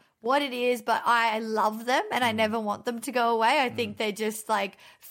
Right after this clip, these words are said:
Speaker 1: fascinating the way they live
Speaker 2: To
Speaker 1: life
Speaker 2: watch.
Speaker 1: and they're fascinating to watch.
Speaker 2: Yeah.
Speaker 1: Yeah. And I was devastated when the Queen passed away. But, like, this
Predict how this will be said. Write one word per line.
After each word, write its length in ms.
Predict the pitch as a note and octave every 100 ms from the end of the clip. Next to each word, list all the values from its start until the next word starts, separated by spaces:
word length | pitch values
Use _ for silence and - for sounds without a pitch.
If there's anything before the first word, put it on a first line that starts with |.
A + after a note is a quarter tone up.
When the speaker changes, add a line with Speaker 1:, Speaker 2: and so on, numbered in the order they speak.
| - C4
Speaker 1:
fascinating 760 | - - A3 G#3+ G#3+ G#3+ G3+
the 80 | G#3
way 160 | G#3 G3+
they 160 | G3+
live 200 | G3+ G3
Speaker 2:
To 60 | G3+
Speaker 1:
life 360 | G#3+ A3 A3
Speaker 2:
watch. 60 | G#3+
Speaker 1:
and 140 | G3+
they're 100 | G3
fascinating 600 | G3 - A3+ A3 G#3+ G3+
to 100 | F#3+
watch. 480 | G3+ A3 A3+ A3 -
Speaker 2:
Yeah. 120 | A3+
Speaker 1:
Yeah. 220 | A#3 G#3 F#3+ - -
And 140 | A#3+ A#3+
I 100 | G#3+
was 160 | G#3+ F#3 -
devastated 680 | A#3+ A3 A#3+ - G#3 G3
when 120 | G3 G3
the 80 |
Queen 240 | G3 G#3 F#3+
passed 360 | G#3 - -
away. 400 | G#3 F3 - E4 - - - -
But, 220 | C#4 A#3
like, 380 | B3 A#3+ A#3+ -
this 520 | G3 G3 E4 G4+ -